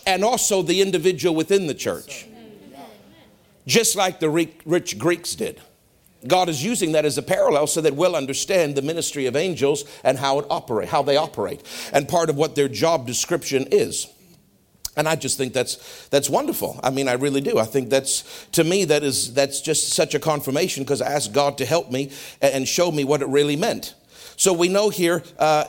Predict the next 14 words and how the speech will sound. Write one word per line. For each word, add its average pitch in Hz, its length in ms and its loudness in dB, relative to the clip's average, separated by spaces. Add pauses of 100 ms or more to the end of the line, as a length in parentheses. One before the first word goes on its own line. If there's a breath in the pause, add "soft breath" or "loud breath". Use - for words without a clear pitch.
(120)
it 143 260 -4
says 185 320 2
here 160 200 4
in, 143 560 2
in 139 180 2
the, 131 240 0
in 135 80 2
the 131 100 0
Greek 147 260 0
dictionary, 131 520 0 (220 loud breath)
it 143 160 2
says 143 500 0 (160)
angels, 147 540 0
well, 120 500 -2